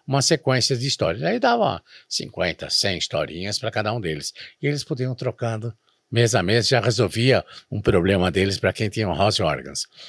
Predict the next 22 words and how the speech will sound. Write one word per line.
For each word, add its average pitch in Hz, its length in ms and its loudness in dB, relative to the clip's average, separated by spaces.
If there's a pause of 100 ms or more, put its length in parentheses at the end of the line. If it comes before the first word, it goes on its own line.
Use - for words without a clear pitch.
(240)
E 135 80 0
quando 214 160 6
você 190 220 6
percebe, 156 480 4
você - 140 -2
tá 175 100 2
atingindo 165 460 -2
cem 180 200 -2
milhões 131 360 -2
de - 40 -12
pessoas 123 380 -4
rapidamente. 110 640 -4 (320)
Hoje 175 240 4
em 143 80 4
dia, 156 280 6
se - 100 2
você 127 220 6
reparar, 113 540 4
já 131 160 4
tem, 170 280 4
até 139 260 4
percebo 110 580 0